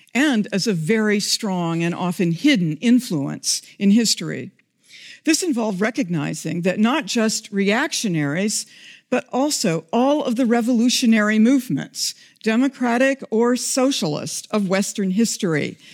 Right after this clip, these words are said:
drew on its imagery of final struggle against evil, of the millennium, and the New Jerusalem, all of them, as Ernst Bloch tracks for a couple of thousand pages.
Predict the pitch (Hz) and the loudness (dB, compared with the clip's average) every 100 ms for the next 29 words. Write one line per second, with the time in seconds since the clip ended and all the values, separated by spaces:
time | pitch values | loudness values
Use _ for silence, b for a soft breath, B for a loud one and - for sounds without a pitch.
0 | B B B 196 185 233 269 165 - 190 | B B B -2 2 4 6 4 2 -2
1 | 190 - 208 - - 254 254 214 151 143 | 0 0 -2 -4 -2 4 4 4 0 -4
2 | 143 170 - B B B B B B - | -4 -8 -14 B B B B B B -4
3 | 196 175 180 - 226 214 220 202 196 - | -2 -4 -8 -4 0 2 2 0 -4 -4
4 | 226 190 185 208 - 180 165 165 - 262 | -2 0 0 -2 -2 0 -2 -4 2 4
5 | 220 247 196 185 - - 160 160 175 262 | 4 0 0 -2 -4 -6 -4 -2 0 2
6 | 277 262 247 226 - 202 202 185 175 233 | 2 2 0 -2 0 0 2 2 0 -2
7 | 254 349 - 269 202 - - - 226 302 | 0 0 0 0 0 -4 -8 -2 2 4
8 | 247 180 135 - - 180 185 180 170 - | 4 2 0 -6 -8 -8 -6 -6 -6 -8
9 | 160 147 - - _ _ _ _ _ _ | -10 -10 -12 -20 _ _ _ _ _ _
10 | _ _ _ _ - 240 190 - - - | _ _ _ _ -8 -4 -4 -6 -12 -10
11 | 151 180 175 - 247 202 170 170 151 165 | -12 -10 -12 -6 -4 -2 -2 -2 -4 -4
12 | 151 175 147 - - - | -6 -2 -4 -4 -10 -14